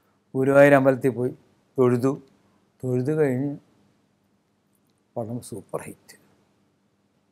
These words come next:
അപ്പോൾ പി-, ആ നമ്മളുടെ മനസ്സിൻ്റെ അകത്ത് തോന്നും, "ഇതൊക്കെ ശരിയാണ്, ശരിയാണ്, ശരിയല്ല" എന്ന് നമുക്ക് പറയാൻ പറ്റില്ല.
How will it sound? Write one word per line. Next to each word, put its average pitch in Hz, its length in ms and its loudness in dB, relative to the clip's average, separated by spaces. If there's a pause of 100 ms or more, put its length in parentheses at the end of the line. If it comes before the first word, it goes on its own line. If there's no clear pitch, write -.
(600)
അപ്പോൾ 196 260 0
പി-, 202 220 2
ആ 175 40 4 (140)
നമ്മളുടെ 190 560 6
മനസ്സിൻ്റെ 175 380 0
അകത്ത് 170 200 -2 (100)
തോന്നും, 147 280 -4
"ഇതൊക്കെ 135 300 -8 (300)
ശരിയാണ്, 139 520 -6 (440)
ശരിയാണ്, 147 520 4 (320)
ശരിയല്ല" 139 380 0 (100)
എന്ന് 147 140 0
നമുക്ക് 143 200 -4
പറയാൻ 139 240 -2
പറ്റില്ല. - 300 -14